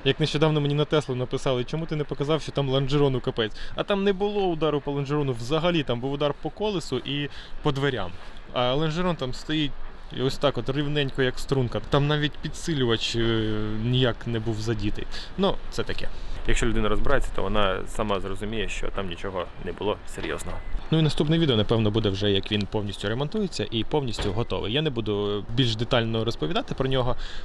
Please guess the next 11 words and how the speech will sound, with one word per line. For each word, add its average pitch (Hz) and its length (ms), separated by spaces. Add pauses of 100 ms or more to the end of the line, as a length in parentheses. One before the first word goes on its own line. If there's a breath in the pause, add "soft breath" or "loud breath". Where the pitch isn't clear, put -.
просто 117 380 (300 loud breath)
розповім, 120 480
що 101 300
є 110 180
такі - 320 (360 loud breath)
автомобілі 104 580 (120)
і - 20
можна 101 260
такі - 260
автомобілі 95 500
приганяти. 107 640